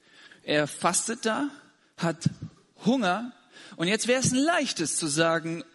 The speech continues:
oder es einfach zu machen. Jesus, Gottes Sohn, hätte einfach mal aus so einem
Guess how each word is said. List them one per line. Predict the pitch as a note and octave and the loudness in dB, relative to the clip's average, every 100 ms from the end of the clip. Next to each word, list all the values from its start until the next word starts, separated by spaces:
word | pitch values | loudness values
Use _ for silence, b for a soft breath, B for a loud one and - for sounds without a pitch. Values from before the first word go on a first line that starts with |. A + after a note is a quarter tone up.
| _ _ _ | _ _ _
oder | F#3+ F3 F3 | 2 2 4
es | - | 2
einfach | F#3 F3+ F3+ | 2 0 -2
zu | - C4+ | -2 0
machen. | D4 - A2+ - _ _ B B | 0 0 -6 -12 _ _ B B
Jesus, | G#3+ C#4+ D4 C#4+ C#4 - | 0 2 2 0 -2 -2
Gottes | D3 C3+ B2 | -4 -4 -2
Sohn, | G3+ G#3 G3+ | 0 0 0
hätte | D3+ D#3 | 2 2
einfach | E3 F#3+ G#3 - | 2 0 -2 0
mal | D3+ D3+ D3+ D3+ B B B | 0 2 0 -2 B B B
aus | - B2+ - | -6 -6 -2
so | C#3+ | -2
einem | B2 B2+ A#2+ - | 0 0 -2 -6